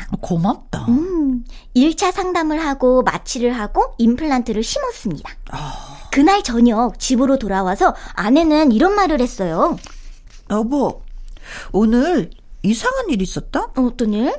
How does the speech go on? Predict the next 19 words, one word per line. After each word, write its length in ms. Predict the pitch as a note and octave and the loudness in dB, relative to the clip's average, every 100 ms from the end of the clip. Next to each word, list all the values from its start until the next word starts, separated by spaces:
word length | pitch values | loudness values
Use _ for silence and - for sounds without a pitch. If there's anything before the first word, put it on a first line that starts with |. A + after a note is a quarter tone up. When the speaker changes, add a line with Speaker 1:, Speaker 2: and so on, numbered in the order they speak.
| - - - | -8 -16 -2
Speaker 1:
의사분이 800 | A#3+ D4 F#4 F4+ D4+ B3 B3 C4+ A3+ | 0 2 2 0 0 2 2 2 2
마취하기 540 | F3+ G3+ - C4+ B3 | 0 -2 -4 -2 -2
전에 320 | A3 G3 G#3 | -2 0 0
혹시 460 | G#3+ F4 - A#3+ G#3 - - | 0 -2 0 -2 -2 -10 0
임신했냐고 680 | G#3 A3 - A#4 B4 G#4+ A#3 | 2 2 0 -4 -4 -2 0
묻는 320 | F#3 A3 F#4 | 0 0 0
거야. 600 | F#4 A3+ G#3 C4+ C4 E3 - - - - | 0 0 2 2 0 -2 -8 -16 -16 -4
그래서 240 | G#4+ A4+ | -2 0
아니라고 440 | C#4+ A3 G4 A4 F4+ | 0 0 2 0 0
했지. 540 | D#4+ - C4 C#4 A4+ - | -2 -4 -2 0 -2 -4
내가 220 | G#3 G3+ F#3+ | -4 -2 -2
무슨. 340 | F3+ - F#3 | -2 -4 -2
Speaker 2:
음? 280 | G3+ B3 G4 - - - - - | 0 2 0 -6 -16 -14 -14 -2
Speaker 1:
그런데 640 | A#3 A#3 D4 F4 F3 - - | 0 2 2 2 -2 -6 -12
그 140 | - C4+ | -4 -2
순간 420 | - F#4+ E4+ G#3+ | -2 0 0 0
갑자기 400 | F#3 - A#3+ A3+ | -6 -4 -2 -2
가슴이 540 | - F3+ A3+ C4 - | -4 -4 0 0 0
두근두근하면서 1040 | - - G4+ A#4+ A4+ C#4+ G3 G3 D#4 E4+ | -6 -6 -6 -4 -2 0 2 2 2 0